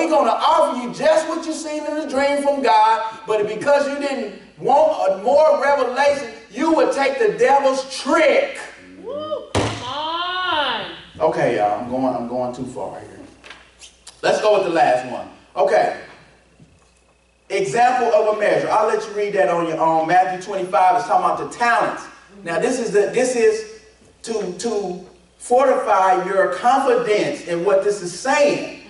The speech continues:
Speaker 1: in the measure. Now, the one he gave five talents to, the one he gave two,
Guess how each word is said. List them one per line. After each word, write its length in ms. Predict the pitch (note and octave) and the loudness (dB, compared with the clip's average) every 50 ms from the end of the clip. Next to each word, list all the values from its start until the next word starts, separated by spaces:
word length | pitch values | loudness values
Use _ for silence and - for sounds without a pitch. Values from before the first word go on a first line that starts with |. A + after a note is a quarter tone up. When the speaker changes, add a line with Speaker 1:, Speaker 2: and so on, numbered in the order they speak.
| - - | -16 -4
Speaker 1:
in 200 | - G#3 G#3+ G#3+ | -2 -2 0 2
the 180 | G#3+ G#3 G#3 - | 2 2 2 2
measure. 500 | A#3 C4 C#4+ D4+ - - - - - - - - - - _ _ _ _ _ | 2 2 4 4 4 2 0 -2 -8 -10 -12 -18 -20 -20 _ _ _ _ _
Now, 240 | - G#3 G#3+ G#3+ G#3 | -2 0 2 2 2
the 140 | F#3+ F#3+ A#3+ | 2 2 2
one 160 | C4+ C#4+ C#4+ | 2 2 2
he 100 | C#4+ C4 | 2 2
gave 280 | - B3+ B3 A#3 A3 A#3 | 2 2 4 4 2 2
five 420 | - B3+ B3+ C4+ C#4 - - - | 2 2 2 4 2 2 0 0
talents 500 | - C#4+ B3 A#3 - - - - - - - | 0 0 2 2 2 -2 -2 -4 -8 -2 0
to, 440 | G#3+ F3+ C#3 - - - - - - _ _ _ _ _ _ _ _ _ _ _ _ _ _ _ _ _ _ _ _ _ _ | 0 2 2 -2 -6 -8 -14 -20 -20 _ _ _ _ _ _ _ _ _ _ _ _ _ _ _ _ _ _ _ _ _ _
the 100 | F3 F3 | -6 -4
one 360 | F3+ A3+ C4 C#4+ D4 D4 C#4 | 0 2 2 4 4 2 2
he 40 | C4 | 2
gave 320 | B3 B3 A#3+ A3+ A#3 - | 2 4 4 2 0 -4
two, 440 | - C4+ C#4+ C#4+ A#3 A3 A3 A#3 - | -6 -2 0 0 0 0 -2 -6 -10